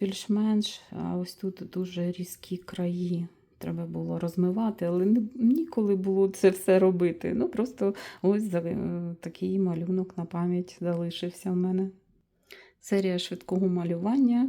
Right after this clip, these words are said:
теж <laughs> біля школи, там ось цей, е, шипшина ця. Так,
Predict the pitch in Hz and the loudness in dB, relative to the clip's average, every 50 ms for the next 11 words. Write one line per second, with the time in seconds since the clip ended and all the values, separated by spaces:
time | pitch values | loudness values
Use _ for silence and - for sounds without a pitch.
0 | 254 - - - 202 208 208 208 - - - 226 214 220 254 226 208 196 - 202 | -2 -4 -4 -2 -2 0 -2 -2 -4 -4 -2 0 2 4 6 4 4 2 2 0
1 | 202 196 190 185 185 - - - - 240 254 247 220 196 190 - 202 180 175 175 | 0 2 0 -2 -2 -4 -6 -2 4 4 6 6 4 2 -2 -2 -4 -2 -2 -2
2 | 175 185 196 - - - - - - - - _ - 175 165 - - - - 175 | -2 -4 -4 -6 -14 -20 -20 -20 -20 -20 -16 _ -6 -6 -6 -6 -10 -8 -6 -6
3 | 165 160 170 175 170 - - - - 185 - - - 175 175 175 180 - - - | -4 -4 -6 -8 -10 -14 -20 -18 -16 -14 -12 -10 -8 -8 -8 -8 -8 -10 -12 -12
4 | - - - 240 302 302 277 233 220 226 233 226 - - _ _ - - 202 202 | -10 -4 -2 -2 0 0 0 0 0 0 -2 -4 -8 -16 _ _ -10 -8 -6 -2
5 | 208 214 208 190 - _ _ _ _ _ _ _ _ _ _ - 381 - _ - | -2 -2 -4 -4 -10 _ _ _ _ _ _ _ _ _ _ -18 -18 -18 _ -16
6 | _ - - - - - - | _ -10 -10 -10 -10 -8 -6